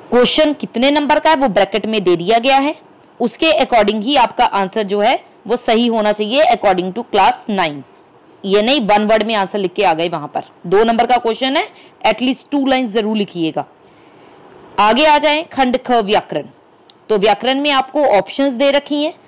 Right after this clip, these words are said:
दूसरा question आपका है खंड ख व्याकरण का,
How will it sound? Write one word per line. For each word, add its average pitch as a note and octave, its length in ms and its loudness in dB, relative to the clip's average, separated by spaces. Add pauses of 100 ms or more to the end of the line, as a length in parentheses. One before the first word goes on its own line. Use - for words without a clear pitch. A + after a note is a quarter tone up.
(180)
दूसरा A3 360 0
question D4 340 0
आपका C#4+ 280 0
है D4+ 200 4 (280)
खंड C4 260 0
ख C4 220 0
व्याकरण A3+ 480 -2
का, D4 180 0